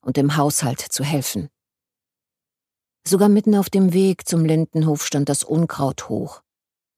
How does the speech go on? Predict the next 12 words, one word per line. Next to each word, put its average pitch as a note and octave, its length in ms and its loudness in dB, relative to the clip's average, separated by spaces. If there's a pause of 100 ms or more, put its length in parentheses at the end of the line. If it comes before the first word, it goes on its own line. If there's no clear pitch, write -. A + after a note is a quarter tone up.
(320)
Vorsichtig D#3+ 640 2
zog D#3+ 260 -2
Marianne D#3+ 500 2
ihren D3+ 260 0
Leiterwagen D#3 680 0
an D#3 140 2
den D3+ 200 0
mit D3+ 220 -2
Reif D3+ 240 0
überzogenen D#3+ 640 0
Disteln C3+ 460 -4
vorbei. D3+ 460 -6